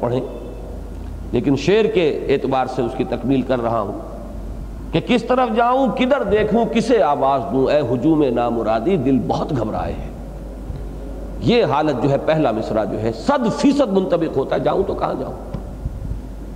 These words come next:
مکے میں داخل نہیں ہو سکتا۔ طائف گیا تھا، وہاں یہ معاملہ ہوا، جاؤں تو کہاں جاؤں؟ کون سی جگہ ہے؟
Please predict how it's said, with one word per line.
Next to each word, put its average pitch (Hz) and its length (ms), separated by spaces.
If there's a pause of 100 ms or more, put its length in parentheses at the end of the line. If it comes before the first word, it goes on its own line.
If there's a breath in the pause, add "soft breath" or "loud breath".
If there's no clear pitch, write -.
(160)
مکے 175 280
میں 165 120
داخل 139 360
نہیں - 100
ہو - 80
سکتا۔ - 320 (840)
طائف 170 340
گیا 233 220
تھا، - 120
وہاں - 240
یہ 254 140
معاملہ - 320
ہوا، 143 220 (140)
جاؤں 175 200
تو 185 80
کہاں 147 180
جاؤں؟ - 180 (1600)
کون 208 220
سی 190 120
جگہ 120 200
ہے؟ - 180